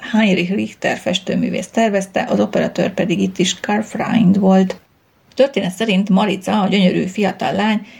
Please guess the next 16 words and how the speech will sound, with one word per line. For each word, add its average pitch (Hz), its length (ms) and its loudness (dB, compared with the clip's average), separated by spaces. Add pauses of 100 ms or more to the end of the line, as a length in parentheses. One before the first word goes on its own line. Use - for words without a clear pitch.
(140)
egy 196 120 -2
idős 180 280 0
asszony 190 360 -4
farmján 185 440 -2
dolgozik 185 600 -2
burgonyaszedőként 165 1300 -4 (140)
a - 80 -8
Krupiföldön. 185 680 -4 (320)
A 262 80 -8
kereskedő, 208 520 0
akinek 180 380 0
eladják 170 420 -2
a 175 40 -6
burgonyát, 180 680 0
kihasználja 185 680 -2
a 185 180 -4